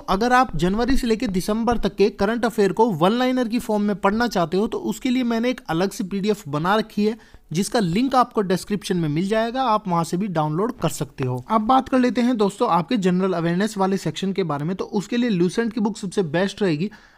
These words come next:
अगर आप बिगिनर कैंडिडेट हो तो ल्यूसेंट को पहले थ्योरेटिकल पढ़ो, टॉपिक वाइज अपने कॉन्सेप्ट क्लियर करो, या फिर अगर आपने अपने कॉन्सेप्ट क्लियर कर रखे हैं थ्योरेटिकल तरीके से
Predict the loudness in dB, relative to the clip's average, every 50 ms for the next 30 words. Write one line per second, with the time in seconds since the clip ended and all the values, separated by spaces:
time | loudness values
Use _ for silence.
0 | _ -4 -2 0 2 2 0 2 0 0 0 0 0 0 0 0 0 0 0 0
1 | 0 -2 -2 -2 -2 -2 0 0 2 2 2 2 2 0 0 0 -2 -2 -2 0
2 | 0 0 -2 0 0 0 0 0 0 -2 -2 -2 0 0 0 0 -2 -2 -2 -4
3 | -4 -4 -4 -4 -2 -2 -2 -2 -4 -6 -8 -6 -4 -4 -4 -2 -2 -4 -6 -4
4 | -4 -2 0 0 0 0 0 -2 -4 -4 -6 -10 -18 -20 -20 -20 _ 0 0 2
5 | 2 0 0 -2 0 0 2 4 2 2 2 0 -2 -2 -2 -2 -2 0 -2 0
6 | 0 -2 -4 -2 -4 -2 0 0 0 0 0 0 0 0 0 0 -2 -2 -2 -2
7 | -2 -2 -2 0 2 2 2 0 -2 -2 -2 -2 -2 -4 -2 -4 -4 -4 -6